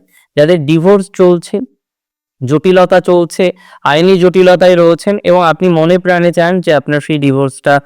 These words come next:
হয়ে যাক, এক্ষেত্রে কিন্তু সেপারেট হওয়ার টেন্ডেন্সি থাকবে। Overall আমরা ম্যাক্সিমাম পজিটিভিটি এই ট্রানজিটে পাবো,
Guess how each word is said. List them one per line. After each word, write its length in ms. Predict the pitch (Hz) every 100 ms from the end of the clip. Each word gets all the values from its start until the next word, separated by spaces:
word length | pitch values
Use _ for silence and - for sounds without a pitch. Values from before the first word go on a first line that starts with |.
| _ _ _ -
হয়ে 180 | 185 196
যাক, 240 | 135 - - _ _ -
এক্ষেত্রে 400 | - 170 - 160
কিন্তু 300 | 160 151 160
সেপারেট 440 | 214 151 131 127 120
হওয়ার 200 | 127 170 -
টেন্ডেন্সি 500 | 123 113 110 107 139
থাকবে। 360 | - - _ - _ _ _ -
Overall 420 | 180 208 247 262
আমরা 240 | 226 202 202
ম্যাক্সিমাম 640 | 185 170 - 220 220 226 226 214 - -
পজিটিভিটি 640 | 160 156 180 202 202 196
এই 120 | 190 180
ট্রানজিটে 560 | - 165 147 151 156
পাবো, 320 | 147 131 147